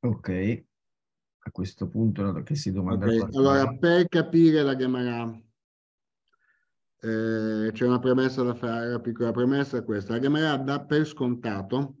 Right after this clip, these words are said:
Speaker 2: che comunque, se, per, per quanto riguarda il primo caso, il caso del, della rapro che si rompe, dà per scontato una cosa, che c'è stata una colpa.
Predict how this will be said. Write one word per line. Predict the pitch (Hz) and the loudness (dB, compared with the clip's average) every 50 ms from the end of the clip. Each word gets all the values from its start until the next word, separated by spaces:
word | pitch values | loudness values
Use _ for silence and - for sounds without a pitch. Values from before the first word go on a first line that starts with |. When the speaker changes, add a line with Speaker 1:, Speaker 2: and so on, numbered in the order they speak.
| _ _ _ _ - - - - - _ _ | _ _ _ _ -20 -20 -20 -20 -20 _ _
Speaker 2:
che | - 131 123 | -2 -2 -2
comunque, | 123 135 143 143 160 165 160 151 135 123 110 104 117 101 92 80 - - - - | 2 4 4 4 6 6 6 6 4 2 0 -2 -4 -4 -4 -6 -8 -14 -20 -20
se, | - - - - 151 151 160 165 156 160 - | -20 -14 -4 0 2 4 4 2 2 0 -4
per, | - - 131 123 | -2 0 0 2
per | 131 131 | 2 0
quanto | 117 131 127 127 135 | 0 2 2 2 2
riguarda | 127 135 139 139 131 | 4 4 4 2 2
il | 123 | 0
primo | 127 127 127 120 113 | 0 0 0 0 0
caso, | 98 - 98 92 90 90 95 | -2 -6 -8 -8 -8 -10 -12
il | 95 | -10
caso | 95 117 113 113 110 107 110 | -6 -4 -2 -2 0 0 0
del, | 107 107 101 98 98 98 95 92 92 92 | -2 -2 -4 -4 -4 -4 -4 -4 -4 -4
della | 101 104 104 104 | -4 -4 -4 -4
rapro | 110 117 113 120 113 | -4 -4 -4 -4 -2
che | 107 107 104 | -2 -2 -2
si | 107 107 | -2 -2
rompe, | 101 98 95 92 92 92 98 113 123 123 - - _ - - - _ _ _ | -4 -2 -4 -6 -6 -6 -8 -10 -10 -10 -14 -20 _ -20 -20 -20 _ _ _
dà | - - 131 135 151 156 151 151 | -14 -10 -2 0 0 0 0 0
per | - - 160 160 160 | 0 2 2 2 2
scontato | 160 - 165 151 156 151 160 160 170 165 165 | 2 0 0 0 0 0 0 0 0 0 0
una | 147 135 131 123 127 | 0 0 0 -2 -4
cosa, | 123 120 107 107 104 110 110 | -6 -6 -6 -6 -6 -8 -8
che | 110 127 | -6 -6
c'è | 123 113 135 | -4 -4 -4
stata | 131 - 139 - 143 | -4 -4 -4 0 0
una | 135 127 120 | 0 0 0
colpa. | 123 117 101 92 92 92 101 104 | -2 -4 -4 -4 -4 -4 -6 -10